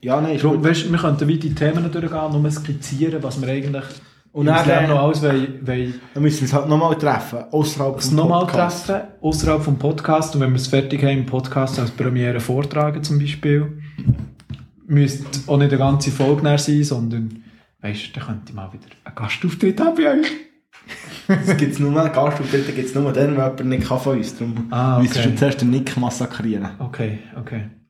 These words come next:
Speaker 2: Also das könnte dann deine Aufgabe sein.
Speaker 1: Wieso?
Speaker 2: Hat er eigentlich erzählt, dass ich den Nico kennengelernt habe?
Speaker 1: Wo hast du den Nick
Speaker 2: In Bern.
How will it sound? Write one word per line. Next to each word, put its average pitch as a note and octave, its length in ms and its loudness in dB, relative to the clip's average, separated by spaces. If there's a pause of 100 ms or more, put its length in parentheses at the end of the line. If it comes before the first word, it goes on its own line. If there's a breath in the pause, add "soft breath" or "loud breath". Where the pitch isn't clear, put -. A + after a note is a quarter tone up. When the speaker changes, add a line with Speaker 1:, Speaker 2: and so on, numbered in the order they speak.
(140)
Speaker 2:
Also - 160 -8
das - 120 -6
könnte B2 220 -2
dann A#2+ 140 -4
deine B2+ 200 2
Aufgabe - 300 -4
sein. - 280 -6 (640 soft breath)
Speaker 1:
Wieso? A#2+ 160 -2
Speaker 2:
Hat D3 140 6
er D3 60 6
eigentlich D#3 220 2
erzählt, D#3+ 320 2
dass B2+ 80 4
ich D3 120 4
den C3+ 100 0
Nico D3 220 2
kennengelernt D#3+ 680 -2
habe? - 60 -20 (420 soft breath)
Speaker 1:
Wo G#2+ 80 -12
hast G2+ 180 -10
du B2 60 -8
den A2 80 -6
Nick A#2 80 -6
Speaker 2:
In - 60 -10
Bern. D3 180 4